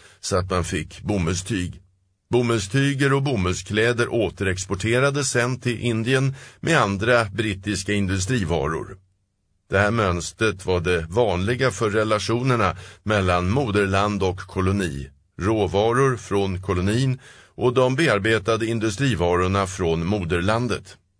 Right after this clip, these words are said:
Vid sekelskiftet nittonhundra uppgick Indiens folkmängd till trehundra miljoner. Indien styrdes av knappt tretusen femhundra brittiska tjänstemän,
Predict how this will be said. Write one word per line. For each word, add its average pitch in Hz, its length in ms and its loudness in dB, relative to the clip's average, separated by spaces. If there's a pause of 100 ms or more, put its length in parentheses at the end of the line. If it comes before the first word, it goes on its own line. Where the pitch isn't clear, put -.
(2000)
Vid 120 480 2
sekelskiftet 123 800 0
nittonhundra 135 720 2
uppgick 98 580 -2
Indiens 98 520 0
folkmängd 95 680 0
till 92 260 -2
trehundra 110 720 2
miljoner. 95 720 -2 (840)
Indien 117 540 0
styrdes 113 600 0
av 123 100 2
knappt 104 540 -2
tretusen 98 580 -2
femhundra 110 680 0
brittiska 85 540 -4
tjänstemän, 104 760 0